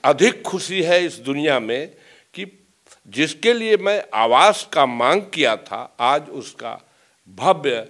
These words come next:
ए, ए, विश्व स्तरीय एक मंदिर बन रहा है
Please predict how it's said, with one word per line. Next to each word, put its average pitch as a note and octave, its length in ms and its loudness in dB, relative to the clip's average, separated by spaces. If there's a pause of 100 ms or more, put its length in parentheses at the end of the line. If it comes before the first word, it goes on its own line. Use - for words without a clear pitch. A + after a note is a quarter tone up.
(360)
ए, A2 100 -8 (240)
ए, A#2 160 -12 (120)
विश्व F#3+ 380 0
स्तरीय F3 440 -4 (400)
एक C#3 200 -6
मंदिर C#3+ 460 -4
बन C#3+ 180 -6
रहा G#2 440 -6
है D3 260 -12